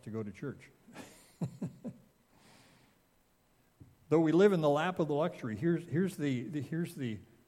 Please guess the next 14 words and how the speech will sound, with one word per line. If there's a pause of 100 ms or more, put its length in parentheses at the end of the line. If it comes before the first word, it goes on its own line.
(140)
the,
the
corollary
and
the,
uh, (460)
the
contrast (1040)
that (260)
Alistair
Begg (220)
quoted, (140)
so
I